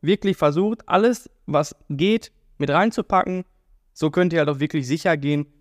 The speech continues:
dass jeder im Endeffekt bei euch, wenn er etwas kaufen möchte, auf jeden Fall die Chance dazu hat. Denn eins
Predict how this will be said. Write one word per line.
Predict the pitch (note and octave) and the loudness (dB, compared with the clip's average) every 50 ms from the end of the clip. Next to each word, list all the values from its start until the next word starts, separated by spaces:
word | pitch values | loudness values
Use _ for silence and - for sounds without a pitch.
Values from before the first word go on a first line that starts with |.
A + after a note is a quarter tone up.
| _ _ _ | _ _ _
dass | - C3 C3 B2 - - _ _ _ _ _ - | -2 -2 -2 -2 -6 -14 _ _ _ _ _ -12
jeder | C3+ B2+ B2 C3 D3+ E3 F3 E3 - - | -10 -6 -2 0 0 2 2 0 -2 0
im | C3+ C3 | -2 -2
Endeffekt | - C3 C3 C3+ C3+ - - C3+ - _ | 0 -2 -2 -4 -4 -6 -6 -8 -6 _
bei | - A#2 - | -2 -2 -2
euch, | - - C3 C3 - - _ | -2 -2 -4 -6 -8 -12 _
wenn | - - B2 C#3+ C#3+ | -10 -6 -2 0 0
er | D#3 C#3+ | 0 0
etwas | B2+ - - B2 - | -2 -4 -6 -6 -6
kaufen | - - B2 A#2 - - B2+ | -4 -2 -2 -2 -2 -2 -4
möchte, | A#2 B2+ - - - B2+ B2 - _ _ _ _ | -4 -4 -4 -4 -6 -6 -6 -6 _ _ _ _
auf | - - A#2 A#2+ - - - | -4 -2 -2 -2 -4 -6 -6
jeden | C3 B2+ C3 C3+ C#3 | -4 -2 -2 -2 -2
Fall | C#3 - B2+ A#2+ A#2+ B2 _ _ _ _ - | -4 -4 -4 -4 -4 -4 _ _ _ _ -8
die | C3+ B2 | -8 -8
Chance | - - - D#3 E3 F#3+ F3 - - | -4 0 2 2 2 2 0 -2 -4
dazu | A2+ - - - A2 A2+ | -4 -4 -6 -6 -2 0
hat. | A#2 C#3 - - _ _ _ _ _ _ - | 0 -2 -2 -6 _ _ _ _ _ _ -2
Denn | B2+ B2+ B2 A#2+ A#2 A2+ _ _ _ _ _ - | 0 0 0 0 -2 -4 _ _ _ _ _ -4
eins | B2 C3 D3 F3+ G3 G3 E3+ - - - | -2 0 2 2 0 -2 -2 -6 -12 -18